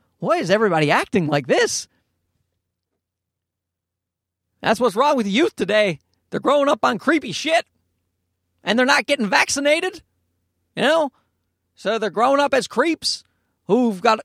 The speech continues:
who've got the mumps. And then they get into threesomes with sparkles. Right? <laughs> Right, guys? Oh, my God. Like a Seinfeld episode, guys. I just, I dovetailed it.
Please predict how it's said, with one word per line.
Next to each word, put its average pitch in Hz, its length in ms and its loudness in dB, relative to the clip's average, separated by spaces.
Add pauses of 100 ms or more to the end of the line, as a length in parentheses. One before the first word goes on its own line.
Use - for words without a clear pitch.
who've 190 180 -2
got 247 180 0
the 180 80 0
mumps. 339 560 0 (580)
And 196 100 -2
then 349 120 4
they 320 100 2
get 277 200 -2
into 226 180 0
threesomes 269 520 0
with - 140 -4
sparkles. - 680 0 (1000)
Right? 415 400 -2 (960)
<laughs> - 180 -16
Right, 349 200 2
guys? - 440 2 (640)
Oh, 427 260 0
my 170 120 -2
God. 294 460 -2 (480)
Like 320 120 2
a 440 60 0
Seinfeld 294 560 0
episode, 196 400 0
guys. 160 380 -2 (580)
I - 80 -2
just, 277 240 2 (160)
I 208 120 2
dovetailed 277 720 0
it. 165 160 -2